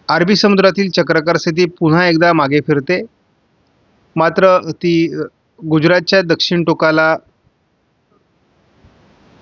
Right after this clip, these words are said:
लँडफॉल करेल आणि तिचा प्रभाव कमी होईल असं दिसतंय.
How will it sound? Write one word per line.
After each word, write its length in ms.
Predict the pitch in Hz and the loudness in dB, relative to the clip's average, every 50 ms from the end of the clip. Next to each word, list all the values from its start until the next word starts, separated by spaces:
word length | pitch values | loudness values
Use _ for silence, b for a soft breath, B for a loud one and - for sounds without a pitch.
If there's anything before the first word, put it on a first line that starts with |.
| - - | -2 2
लँडफॉल 500 | 165 156 151 156 156 151 - 170 175 147 | 2 4 4 2 0 -2 0 0 0 0
करेल 300 | - 139 160 131 117 120 | 0 0 0 0 0 0
आणि 380 | 131 135 139 143 143 143 147 139 - - _ _ _ _ _ _ _ _ _ _ _ - | 0 0 2 0 0 0 -2 -2 -6 -10 _ _ _ _ _ _ _ _ _ _ _ -12
तिचा 160 | 156 - 170 | -4 -4 -4
प्रभाव 320 | 156 175 156 143 147 156 | 0 0 0 0 0 0
कमी 260 | 151 - 156 147 151 151 | 0 0 0 2 2 2
होईल 160 | 147 147 143 | 2 2 2
असं 180 | 135 - 156 | 0 0 -2
दिसतंय. 440 | 139 143 151 - - - 180 147 127 | -2 -2 -2 -4 -2 0 0 0 0